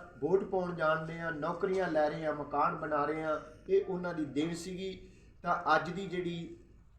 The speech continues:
ਉਹਨਾਂ ਦੇ ਨਾਮ ਦੀ ਹੜਤਾਲ ਆ ਬਾਬਾ ਸਾਹਿਬ ਡਾਕਟਰ ਅੰਬੇਡਕਰ ਭੀਮ ਰਾਓ ਸਾਹਿਬ ਦੀ, ਸਾਰੇ ਅਸੀਂ ਸਹਿਯੋਗ ਦਈਏ ਇਕੱਠੇ ਹੋ ਕੇ ਤਾਂ ਇਹਨੂੰ ਕਾਮਯਾਬ ਕਰੀਏ। ਲੇਕਿਨ ਸਾਡੀ ਮਜਬੂਰੀ ਆ ਕਿ ਅਸੀਂ ਇੱਕ ਗਿਆਰਾਂ ਤਰੀਕ ਦਾ ਪ੍ਰੋਗਰਾਮ ਰੱਖਿਆ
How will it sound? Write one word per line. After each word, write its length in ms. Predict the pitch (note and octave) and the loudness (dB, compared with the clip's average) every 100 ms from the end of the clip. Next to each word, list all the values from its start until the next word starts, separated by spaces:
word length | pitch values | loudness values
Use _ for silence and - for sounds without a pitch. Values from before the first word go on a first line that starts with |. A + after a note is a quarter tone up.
| - - - - E3+ | -20 -20 -20 -16 -8
ਉਹਨਾਂ 260 | F#3 F#3+ | 0 2
ਦੇ 120 | F#3+ | 2
ਨਾਮ 300 | F3 D3 D3+ | 2 2 0
ਦੀ 160 | D#3 F3 | 0 -2
ਹੜਤਾਲ 480 | D#3+ C#3+ D3 C3+ D#3+ | 0 0 4 6 4
ਆ 60 | |
ਬਾਬਾ 320 | D3+ C#3+ C#3+ D3+ | 2 2 2 2
ਸਾਹਿਬ 260 | D#3 D3 | 0 -2
ਡਾਕਟਰ 260 | C#3+ C#3 C#3 | -2 -2 -2
ਅੰਬੇਡਕਰ 340 | C#3 C#3 D3 C#3 | -2 -2 -2 -4
ਭੀਮ 160 | C3+ A2+ | -6 -6
ਰਾਓ 100 | B2+ | -6
ਸਾਹਿਬ 260 | C#3+ C3+ C3 | -4 -6 -4
ਦੀ, 200 | C#3 - - - | -6 -8 -16 -20
ਸਾਰੇ 480 | - D3 D3 G3 G#3+ | -4 4 8 10 10
ਅਸੀਂ 200 | F3+ F3+ | 10 4
ਸਹਿਯੋਗ 460 | F3+ E3 C#3 D3 D3+ | -4 -4 -2 -2 0
ਦਈਏ 400 | D3 D#3+ F3+ G3 | 0 2 6 6
ਇਕੱਠੇ 800 | - - - - F3 - - F#3+ | 6 -2 -18 -12 -8 -6 0 0
ਹੋ 100 | F#3 | 0
ਕੇ 460 | F3+ G3 G3 - - - F3+ | 4 8 8 6 -10 -14 2
ਤਾਂ 320 | F3+ F#3+ F#3 - F#3 | 4 6 2 -2 -4
ਇਹਨੂੰ 240 | F#3 F#3 | -2 -2
ਕਾਮਯਾਬ 640 | - D3+ D3+ D#3 E3+ E3+ | 4 6 6 4 4 2
ਕਰੀਏ। 520 | E3+ E3 F3+ F3+ F3+ - - C3+ | -2 0 2 2 0 -6 -12 -4
ਲੇਕਿਨ 680 | D3 F#3 F#3 G#3+ G#3 G#3 | 2 4 6 6 6 2
ਸਾਡੀ 420 | G3 - D#3 D#3 F#3+ | 0 4 4 4 2
ਮਜਬੂਰੀ 560 | F#3+ E3 F3 G3+ G#3 | 0 -2 -2 0 6
ਆ 180 | G3+ F#3+ - - - - | 8 8 4 -6 -18 -6
ਕਿ 260 | F#3 G3 G3 F3+ | 8 10 10 4
ਅਸੀਂ 200 | - G3 | -4 -2
ਇੱਕ 140 | G3 | -2
ਗਿਆਰਾਂ 380 | F3+ D3+ D#3 F3+ | 4 6 6 6
ਤਰੀਕ 320 | F3+ F3 E3 | 2 -6 0
ਦਾ 100 | F3+ | 0
ਪ੍ਰੋਗਰਾਮ 540 | D#3+ D#3 D3+ D#3 D#3+ | 0 -4 -4 -2 -2
ਰੱਖਿਆ 420 | D3+ - E3+ E3+ | -2 -2 -2 0